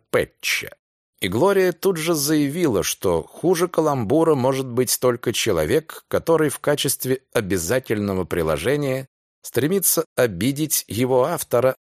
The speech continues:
насмешливо укоряющим взглядом. «Откуда вы?» поинтересовался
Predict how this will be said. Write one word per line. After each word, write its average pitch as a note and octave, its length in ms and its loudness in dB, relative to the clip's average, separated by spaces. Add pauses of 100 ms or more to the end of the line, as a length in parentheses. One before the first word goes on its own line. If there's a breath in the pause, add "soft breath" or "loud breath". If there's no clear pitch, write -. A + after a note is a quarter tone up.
насмешливо A#2 880 -2
укоряющим F#2+ 920 -4
взглядом. D2+ 640 -4 (540)
«Откуда G3 480 0
вы?» D2+ 320 -2 (160)
поинтересовался F2+ 1000 0